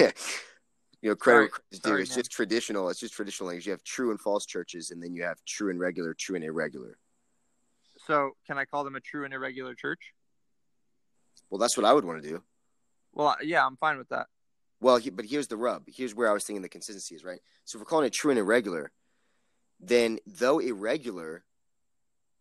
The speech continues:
Speaker 1: that baptism we're having to grant is true, as in it truly granted the political status of Christian, truly granted them, uh, belonging to a true church, uh,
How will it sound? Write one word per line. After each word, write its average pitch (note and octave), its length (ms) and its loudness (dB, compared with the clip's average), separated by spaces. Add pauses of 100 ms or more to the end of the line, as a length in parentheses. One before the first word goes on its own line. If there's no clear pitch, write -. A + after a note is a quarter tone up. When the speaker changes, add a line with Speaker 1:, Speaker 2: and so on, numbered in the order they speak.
Speaker 1:
that A2 240 -2
baptism G2+ 640 -6
we're G2 140 -4
having A2 280 -4
to G2+ 80 -6
grant G2 380 -6
is F2 180 -8
true, E2+ 520 -8 (360)
as G2+ 240 -2
in G#2 260 -2
it - 240 -4
truly C3+ 640 -2
granted G2+ 720 -2 (320)
the G2 100 -4
political A#2 440 0
status G#2 400 2
of F2 80 -10
Christian, D#2+ 640 -4 (580)
truly C3+ 340 2
granted A2 560 2
them, F#2+ 440 -2 (560)
uh, E2+ 360 0 (920)
belonging A2 520 2
to G#2+ 140 -4
a F#2+ 60 -2
true A#2 280 -4
church, - 580 -2 (580)
uh, D#2+ 260 -4